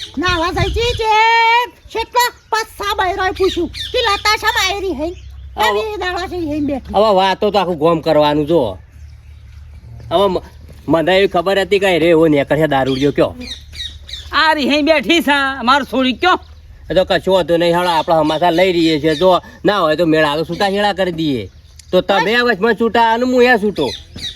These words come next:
Speaker 2: બરાબર?
Speaker 1: હા, એવું જ કરો.
Speaker 2: ઓકે?
Speaker 1: આ ગયરાને તો કોઈ ખબર નહીં પડે.
Speaker 3: હા? ગયરા એમ એમ થાય છે?
Speaker 2: અલ્યા, ત-
Speaker 3: જિંદગી શું કાઢી છે?
Speaker 1: દેખલો રો મામો.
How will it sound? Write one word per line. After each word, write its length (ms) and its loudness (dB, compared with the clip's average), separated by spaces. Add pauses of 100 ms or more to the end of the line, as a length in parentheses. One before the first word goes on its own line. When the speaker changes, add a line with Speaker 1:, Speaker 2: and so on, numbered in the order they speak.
(100)
Speaker 2:
બરાબર? 360 2 (460)
Speaker 1:
હા, 600 2
એવું 160 -2
જ 40 -20
કરો. 260 -4 (380)
Speaker 2:
ઓકે? 180 2
Speaker 1:
આ 300 -2
ગયરાને 300 -4
તો 80 -6
કોઈ 200 -4
ખબર 260 -6
નહીં 120 -6
પડે. 500 -12
Speaker 3:
હા? 340 4 (720)
ગયરા 300 2
એમ 140 -4
એમ 100 0
થાય 180 0
છે? 600 0
Speaker 2:
અલ્યા, 180 2
ત- 40 2
Speaker 3:
જિંદગી 300 2
શું 200 -2
કાઢી 320 -2
છે? 240 2 (200)
Speaker 1:
દેખલો 300 -2
રો 320 2
મામો. 380 -4